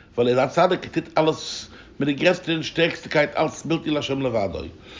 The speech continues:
נאר אזוי אבער דו, דער מיטלמעßige מענטש, וואס ער טוט נישט אלס דא ברענען. ער מאכט זיך אלס א מענטש, טוט זיך עבירות, איז מיט וואסער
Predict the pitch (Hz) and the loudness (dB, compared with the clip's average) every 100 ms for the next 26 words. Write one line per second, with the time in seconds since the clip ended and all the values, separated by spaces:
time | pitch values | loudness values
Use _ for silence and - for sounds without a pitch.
0 | - - 170 220 226 180 165 185 151 165 | -18 -6 0 4 6 6 4 0 2 0
1 | 180 180 170 - 139 151 165 147 135 123 | 0 0 0 0 -2 0 0 0 -2 -6
2 | - - - - - - - - 160 - | -6 -8 -14 -20 -20 -20 -14 -6 -6 -2
3 | 170 220 220 170 - 127 - - 120 117 | -2 -2 -4 -6 -4 -4 -4 -2 -2 2
4 | 123 113 110 - - - - - - - | 0 0 -4 -14 -20 -20 -20 -20 -20 -6
5 | - 214 202 - 170 175 165 165 156 151 | 2 4 4 2 2 2 0 0 2 2
6 | 180 - - - - - - 180 170 - | 0 -6 -8 -12 -14 -12 -2 0 2 0
7 | 147 139 135 110 92 - - 139 131 139 | 2 4 4 2 -2 -6 -8 -4 -4 -4
8 | 135 190 208 180 175 | 0 0 2 2 2